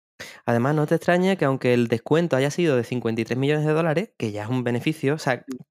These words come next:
Speaker 1: que sea un win-win, porque no te extrañes que ellos también, eh, SpaceX, gane más dinero con esta
Speaker 2: Hombre,
Speaker 1: misión al reutilizar contenido.
Speaker 2: por supuesto, o sea,
Speaker 1: O sea,
Speaker 2: eh,
Speaker 1: que
Speaker 2: no,
Speaker 1: ellos
Speaker 2: no
Speaker 1: a lo
Speaker 2: te extrañe,
Speaker 1: mejor
Speaker 2: no, será así, o sea, no, no,
Speaker 1: Claro.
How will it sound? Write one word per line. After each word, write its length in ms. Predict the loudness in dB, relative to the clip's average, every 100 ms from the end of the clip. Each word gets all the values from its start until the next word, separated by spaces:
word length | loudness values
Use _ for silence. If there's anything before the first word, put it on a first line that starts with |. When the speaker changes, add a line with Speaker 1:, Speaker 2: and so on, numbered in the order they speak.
| _
Speaker 1:
que 80 | -2
sea 140 | 2 4
un 100 | 4
win-win, 360 | 4 4 4
porque 360 | 2 2 2 2
no 100 | 2
te 80 | 0
extrañes 280 | 0 -2 0
que 140 | 2
ellos 220 | 2 2 0
también, 480 | -2 0 0 0
eh, 180 | 0 0
SpaceX, 500 | 0 -4 -2 -4 -6 -8
gane 380 | -2 0 2 2
más 160 | 2
dinero 260 | 2 2 0
con 120 | -2
esta 140 | -2
Speaker 2:
Hombre, 120 | 0 2
Speaker 1:
misión 180 | 2
al 80 | 2
reutilizar 480 | 2 2 0 0 0
contenido. 500 | 0 0 2 2 0
Speaker 2:
por 100 | -2
supuesto, 460 | -12 -6 -6 -4 -8
o 40 | -10
sea, 220 | -16 -16 -10 -4
Speaker 1:
O 80 | 0
sea, 140 | 0
Speaker 2:
eh, 40 |
Speaker 1:
que 180 | 2 2
Speaker 2:
no, 40 | 4
Speaker 1:
ellos 160 | 4 4
Speaker 2:
no 40 |
Speaker 1:
a 40 |
lo 60 | 2
Speaker 2:
te 60 | 4
extrañe, 240 | 4 6
Speaker 1:
mejor 80 | 4
Speaker 2:
no, 60 | 2
será 160 | -2 -2
así, 240 | 2 2
o 60 | 2
sea, 240 | -2 -6
no, 180 | -6 -6
no, 300 | -8 -12 -6
Speaker 1:
Claro. 360 | 0 0 0